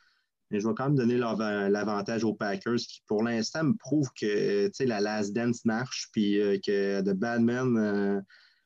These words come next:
il est là pour rester. Puis sérieusement, c'est, euh, il me prouve quand même qu'il est capable de rouler. Puis ils ont un bon, euh, sérieusement, euh, justement, mes joueurs à surveiller, ça va être vraiment le tandem de running back avec Aaron Jones et A J Dillon. Ils m'ont prouvé que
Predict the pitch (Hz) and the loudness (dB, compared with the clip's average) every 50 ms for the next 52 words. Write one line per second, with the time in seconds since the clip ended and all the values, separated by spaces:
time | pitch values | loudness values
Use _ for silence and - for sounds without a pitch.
0 | _ _ _ _ - 107 110 110 117 120 117 117 139 127 110 110 117 107 107 - | _ _ _ _ -2 0 2 2 2 0 0 0 2 2 2 2 0 -2 -4 -4
1 | - - 127 139 139 - - - 117 107 101 110 107 107 98 113 117 120 - - | -2 -2 0 0 -2 -4 -6 -4 -2 0 2 2 2 2 2 0 -2 -2 -2 -2
2 | - 110 104 101 101 98 95 95 95 92 92 - - - 107 107 104 101 - - | -2 0 2 2 2 2 2 0 -2 -2 -4 -6 -4 -2 -2 -2 -2 -2 -6 -6
3 | - 147 143 139 - - 107 104 107 117 117 110 110 - 104 101 98 98 98 95 | -4 -4 -4 -4 -4 -4 -2 -2 0 2 0 0 0 0 0 2 2 2 2 2
4 | 92 92 95 95 - 101 98 - 117 117 110 110 110 101 98 101 110 107 110 120 | 0 -2 -4 -4 -6 -6 -4 -4 -2 0 0 2 0 0 2 2 2 2 2 0
5 | 131 131 - 104 107 107 110 120 - 131 135 - 277 - 127 110 104 104 104 - | 0 -2 -2 -2 0 0 0 0 -2 -2 -2 0 0 0 0 0 0 -2 -2 -2
6 | 120 120 117 104 123 143 156 147 135 - - - - - 110 104 - - - - | -2 0 0 0 0 -2 -2 -2 -4 -4 -6 -8 -12 -10 -12 -10 -10 -12 -10 -4
7 | 120 117 113 104 98 104 104 98 107 - - - 127 127 147 160 143 113 101 101 | 0 2 2 2 2 0 -2 -4 -4 -6 -6 -4 -2 -2 0 2 2 2 2 0
8 | 110 120 113 107 - - 104 101 107 117 120 - 101 95 104 101 98 98 101 113 | 0 0 0 -2 -2 0 0 0 2 0 0 0 0 0 2 2 2 2 0 0
9 | 123 117 107 - 113 107 104 101 98 98 110 120 123 117 104 98 98 95 95 95 | 0 -2 -4 -4 -4 -4 -2 -2 0 0 0 2 2 2 2 2 2 2 2 2
10 | 101 98 98 95 95 95 113 - - - 92 95 98 98 - 98 98 101 98 98 | 2 2 2 0 0 -2 -2 -4 -4 -4 -4 -2 -2 -2 -2 -2 0 2 0 0
11 | 95 110 117 113 110 - 104 98 98 95 110 104 101 104 98 98 104 110 123 120 | 0 0 -2 -2 -2 0 0 0 2 2 2 2 2 4 4 4 4 2 0 -2
12 | - - - - - _ _ _ - 110 107 104 - - 113 110 101 123 131 135 | -4 -8 -20 -20 -20 _ _ _ -4 -2 -2 -2 0 0 0 2 2 2 2 0
13 | - - 113 110 | 0 -2 -2 -4